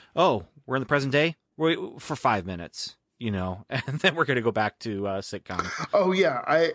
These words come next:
Speaker 2: I totally expected, like, there to be one scene with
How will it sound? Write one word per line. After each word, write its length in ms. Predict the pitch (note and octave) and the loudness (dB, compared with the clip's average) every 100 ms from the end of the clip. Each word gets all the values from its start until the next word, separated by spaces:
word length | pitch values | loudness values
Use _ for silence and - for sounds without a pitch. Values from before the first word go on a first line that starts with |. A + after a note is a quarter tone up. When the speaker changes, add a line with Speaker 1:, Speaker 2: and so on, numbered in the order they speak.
| - | 0
Speaker 2:
I 80 | E3 | 0
totally 480 | D#3 - F#3 F3 D#3 | 0 -4 0 2 2
expected, 640 | C#3+ - C3+ C3+ C3 A2+ _ - | 0 -2 -2 -2 -4 -6 _ -10
like, 500 | C#3 C3 A#2 A#2+ - - - _ _ _ | -2 2 0 -2 -16 -20 -20 _ _ _
there 240 | C3+ D3 C3+ | 2 4 4
to 80 | |
be 160 | C3+ C#3+ | 2 2
one 420 | C3+ C#3 C3 C3 | 4 4 4 4
scene 600 | C3 - B2+ A#2+ A#2 A#2 - _ _ - | 0 0 0 2 0 -4 -8 _ _ 0
with 440 | C3+ B2 A#2+ - | 2 4 0 -6